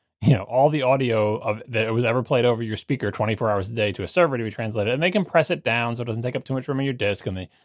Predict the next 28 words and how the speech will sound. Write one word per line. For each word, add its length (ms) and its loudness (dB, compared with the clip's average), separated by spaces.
they 100 0
claim 220 4
they 80 2
use 240 2
the 80 0
whole 380 2
M 220 -4
one 280 2
system 300 -2
on 120 0
a 60 -2
chip 340 -6
to 160 -2
process 440 0
this 180 -2
in 80 4
an 120 0
efficient 320 -2
way, 240 6
which 200 -4
is 60 -16
probably 300 -2
not 140 -2
gonna 120 0
help 160 -4
your 100 -2
battery 360 0
life. 340 0